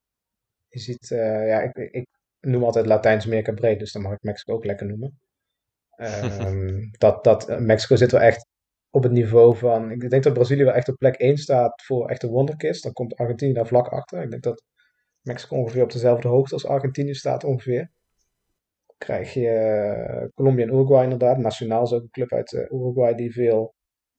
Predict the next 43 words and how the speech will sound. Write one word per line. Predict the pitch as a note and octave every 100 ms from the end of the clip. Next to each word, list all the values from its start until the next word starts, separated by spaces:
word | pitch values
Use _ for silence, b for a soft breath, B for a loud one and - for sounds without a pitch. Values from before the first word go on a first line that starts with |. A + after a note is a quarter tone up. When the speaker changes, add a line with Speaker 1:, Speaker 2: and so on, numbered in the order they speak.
| _
Speaker 1:
talent | - A2+ A2+
heeft. | A#2 B2 C3
Dat | A2
is | G2+ - _ _
de | E3+ C3
echte | A2+ -
aartsrivaal | A2 A2+ C3 A#2+ A#2
van | A#2+ A#2+
Peñarol. | A#2 A2 A2 C#3+ E3 _ _ _ _ _ _ _ _
Danubio | B2+ B2 C3+ B2+
is | A#2+
volgens | - A#2+ A#2
mij | A2+ A2+
vooral | A#2+ A#2 A#2
bij | A#2 A2+
Guido | C3 B2
in |
zijn | A2 A2+
hoofd, | A#2+
omdat | A#2 A2+
ik | G#2+
me | A#2+
kan | C3+ A#2+
herinneren | A#2 C#3+ D#3
dat | A#2+ A2+
toen | C3
wij | A#2+ A#2 A2+
ooit | - D3 C3+ - - -
vijftien | B2 C3 C3+
jaar | C3+
geleden | C3 C3
een | B2
save | B2 C#3
hadden | C3+ B2
gedaan, | A2
dat | G#2+
je | A#2+
volgens | B2 B2
mij | A2 -
toen | F3
met | D#3 C3
Danubio | C#3 C3+ D3+ D3 D3 - b b b
speelde. | _ - C#3+ C#3+ C#3+ -